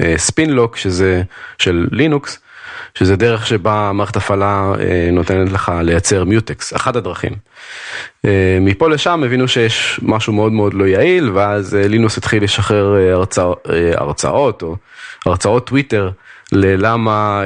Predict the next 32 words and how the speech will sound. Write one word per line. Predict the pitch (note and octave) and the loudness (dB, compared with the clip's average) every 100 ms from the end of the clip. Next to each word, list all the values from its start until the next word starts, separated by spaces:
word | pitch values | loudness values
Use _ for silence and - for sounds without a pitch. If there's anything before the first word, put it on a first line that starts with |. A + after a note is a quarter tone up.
| F#2+ | -2
אסור | F#2+ - C3+ | -2 0 0
להשתמש | A#2 - G#2 G#2+ G#2+ A#2+ | 0 0 0 0 0 -2
בספינלוק, | G#2 F#2 F#2 F#2 F2+ - F3+ D#3 A#2+ | 0 2 2 2 0 0 0 2 0
שספינלוק | G2+ - A#2 G#2+ G2 | -4 -2 0 0 -2
זה, | F#2 F2+ F2 F2 E2 - _ - | 0 2 2 2 2 0 _ -4
אה, | D2+ D2+ | 0 0
סוג | D2+ B2 | 0 0
של | A2+ G2+ | 0 -2
וויל | F#2 B2+ D3+ | 0 0 0
לופ, | C#3+ B2+ - - - - - - | 0 -2 -4 -20 -18 -18 -18 -8
וכן | - E3+ | -2 0
הלאה | D3 | 2
וכן | C3 A#2+ | 0 0
הלאה, | B2 E3 D3+ | 0 2 0
ואז | A2 A2+ | 0 0
נולד | A2+ G#2+ G#2 | 2 0 0
איזשהו | F#2+ G2+ F#2+ | 0 4 4
דיון | F#2 F#2+ G2+ B2 | 2 2 2 4
שלם. | A#2 F#2 E2+ D3+ A3+ A3 _ - - - - - | 2 0 0 -2 -4 -10 _ -18 -16 -18 -10 -4
אז | F2 A#2 | -2 2
מי | C#3+ | 2
שמתעסק | D#3 C3 - - B2+ B2 | 2 0 -2 -4 -2 0
עם | G2+ | 2
לואו | A#2 C#3 | 2 2
לבל, | C#3+ D3 D3 | 2 0 0
ומי | G#2+ A2 | 0 0
שבכלל | - G2+ - G#2+ | 0 -2 -2 0
אוהב | F#2+ F#2 | 0 0
את | F#2 - | -2 0
לינוקס, | C3+ B2 B2 - - | 2 2 -2 -8 0
לינוס, | B2 C#3 B2 - - - _ | 2 4 2 -2 -14 -18 _
שווה | - F#2 E2+ | 0 0 0